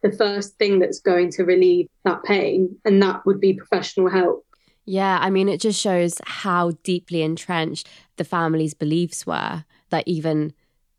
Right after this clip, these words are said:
Speaker 2: that wouldn't make them go against their beliefs. I think for me, it was towards the end of the book when her brother kills the dog. I just thought, "She's next."
Speaker 1: <laughs>
Speaker 2: But do you remember those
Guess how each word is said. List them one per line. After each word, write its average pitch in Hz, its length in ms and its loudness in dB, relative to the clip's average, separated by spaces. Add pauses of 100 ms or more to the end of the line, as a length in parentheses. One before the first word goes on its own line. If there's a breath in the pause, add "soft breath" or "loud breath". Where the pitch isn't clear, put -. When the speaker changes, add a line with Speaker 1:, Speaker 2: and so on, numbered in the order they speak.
(100)
Speaker 2:
that 175 500 0
wouldn't 156 720 -2
make 151 320 -2
them 147 500 -4 (200)
go 156 160 2
against 151 460 -4 (200)
their 147 180 -4
beliefs. 156 600 -4 (340 loud breath)
I 202 100 -4
think 240 240 0
for 220 180 -2
me, 190 640 0 (480)
it 196 140 0
was 196 140 -2
towards 185 360 -2
the 185 120 0
end 180 240 2
of 165 120 -6
the 160 80 -4
book 147 280 -6 (180)
when 175 460 0
her 156 160 -4
brother 156 600 -4 (280)
kills 151 720 -6
the 160 80 -8
dog. 156 420 -6 (600)
I 190 200 4
just 190 220 -2
thought, 160 280 0 (760)
"She's 185 220 -4
next." 147 420 -6
Speaker 1:
<laughs> 302 100 4 (160)
Speaker 2:
But - 120 -4
do 240 80 -2
you - 20 4
remember 247 160 0
those 233 320 0